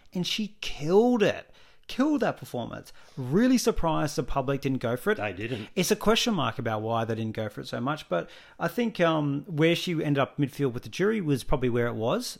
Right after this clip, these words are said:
Speaker 1: in reality. I think it was about a fourth place song.
Speaker 2: Mm-hmm.
Speaker 1: Um, so yeah, she, she did a great job. Uh, I, I, I, I haven't had a bad word about her, maybe the song, and I appreciate it a lot more live.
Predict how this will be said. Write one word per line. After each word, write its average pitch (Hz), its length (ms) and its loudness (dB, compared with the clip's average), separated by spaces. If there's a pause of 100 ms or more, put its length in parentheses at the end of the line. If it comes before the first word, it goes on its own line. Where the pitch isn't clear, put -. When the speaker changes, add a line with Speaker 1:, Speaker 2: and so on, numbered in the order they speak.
(140)
Speaker 1:
in 131 160 -2
reality. 147 360 -2
I 180 60 0
think 139 180 -6
it 127 40 -4
was 113 200 -4
about 165 180 -2
a 160 40 -4
fourth 170 280 -10
place 170 220 -4
song. 214 280 -6 (220)
Speaker 2:
Mm-hmm. 147 160 -10
Speaker 1:
Um, 131 320 -2
so 180 180 -2
yeah, 202 240 -6 (140)
she, 151 300 -6
she 160 160 -4
did 143 140 0
a 139 40 2
great 127 260 0
job. 107 200 -6 (100)
Uh, - 60 -8 (480)
I, 131 80 -4
I, 127 320 -4
I, 127 100 -2 (600)
I 113 120 -8 (120)
haven't 151 180 2
had 135 140 2
a 113 60 -10 (420)
bad 135 580 2
word 113 400 -4
about 110 260 -4
her, 180 640 4
maybe 120 240 0
the 113 100 -4
song, 127 420 -2
and 120 200 -6
I 110 120 -6
appreciate 107 440 -8
it 110 40 -6
a 101 40 -4
lot 98 160 -8
more 82 220 -12
live. - 320 -14